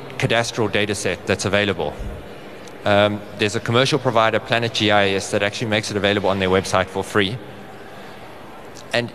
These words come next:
if you speak to enough people at the Chief Surveyor General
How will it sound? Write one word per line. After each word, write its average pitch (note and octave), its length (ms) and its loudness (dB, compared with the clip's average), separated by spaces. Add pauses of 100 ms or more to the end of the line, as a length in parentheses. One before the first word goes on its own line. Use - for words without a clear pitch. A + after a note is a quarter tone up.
if - 180 -4
you C3 60 2
speak F3 360 0
to D3+ 180 4
enough C3 520 2
people D3+ 420 2
at B2 140 0
the A#2+ 80 -2
Chief - 280 0
Surveyor A#2 400 6
General A#2 480 4